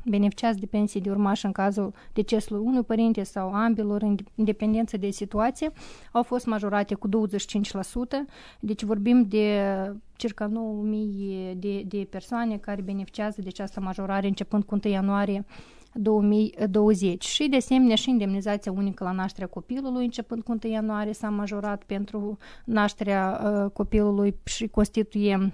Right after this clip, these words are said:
opt mii două sute nouăzeci și nouă și toți copiii care vor, uh, se vor naște în anul curent, uh, deci familia va primi această indemnizație. De asemenea, uh, este important, uh, că începând cu întâi ianuarie, deci tot anul curent,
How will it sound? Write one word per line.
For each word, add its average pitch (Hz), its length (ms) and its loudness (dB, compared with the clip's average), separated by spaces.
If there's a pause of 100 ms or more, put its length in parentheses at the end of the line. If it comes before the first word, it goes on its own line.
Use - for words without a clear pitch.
opt 214 200 -2
mii 208 180 2
două 202 220 -4
sute - 180 -10
nouăzeci 208 280 0
și - 120 -6
nouă 208 260 0
și - 140 -12
toți 208 200 -4
copiii 202 260 -4
care 202 260 -4
vor, 196 280 0 (560)
uh, 196 640 2
se 220 160 -2
vor 202 140 0
naște 208 360 2
în 202 100 2
anul 196 260 2
curent, 196 480 0
uh, 185 440 0 (320)
deci - 320 -2 (340)
familia 202 400 2
va 196 120 -2
primi 196 400 -2
această 190 420 -6
indemnizație. 196 880 -2 (400)
De 226 120 4
asemenea, 220 920 6
uh, 202 460 4
este 226 260 2
important, 214 640 4
uh, 202 340 4
că - 180 -2
începând 208 580 4
cu - 120 0
întâi 220 180 2
ianuarie, 214 480 4
deci 196 180 -4
tot 220 200 -2
anul 202 240 2
curent, 240 420 0